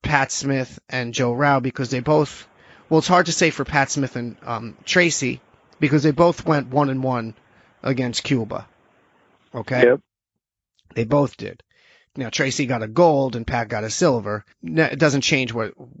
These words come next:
Speaker 1: what the, their records are. Who stands to benefit the most? Guys who took losses last weekend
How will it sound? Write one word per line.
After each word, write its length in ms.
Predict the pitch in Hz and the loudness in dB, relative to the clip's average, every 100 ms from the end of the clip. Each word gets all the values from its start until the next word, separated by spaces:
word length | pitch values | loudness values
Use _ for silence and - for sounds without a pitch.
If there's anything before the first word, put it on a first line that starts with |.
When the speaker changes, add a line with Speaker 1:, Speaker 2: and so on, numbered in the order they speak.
| - - _ - 233 226 | -20 -20 _ -20 -20 -20
Speaker 1:
what 240 | 147 131 - | -4 -4 -2
the, 160 | 117 | -6
their 200 | 101 120 | -6 -6
records 400 | 120 117 - 101 | -4 -4 -6 -10
are. 200 | - - _ _ _ | -12 -14 _ _ _
Who 520 | - 226 262 262 233 - | 2 4 6 4 0 -4
stands 600 | - 196 185 175 151 - | 0 2 4 2 -4 -6
to 180 | - | -6
benefit 600 | 139 151 147 139 - 131 - - | -2 0 0 -4 -4 -6 -8 -14
the 120 | - | -10
most? 640 | 120 117 101 - - - - _ _ _ _ _ - | -6 -6 -8 -10 -16 -16 -20 _ _ _ _ _ -8
Guys 500 | 127 156 170 180 165 | 2 4 6 2 -2
who 520 | 139 156 147 127 117 - _ _ - | -4 -2 -2 -2 -10 -16 _ _ -10
took 340 | - 156 - | 0 2 2
losses 640 | 151 156 190 202 - 214 202 | 2 4 4 4 2 2 4
last 380 | 220 208 - 214 | 4 4 0 -2
weekend 460 | 220 214 214 202 | 0 2 0 0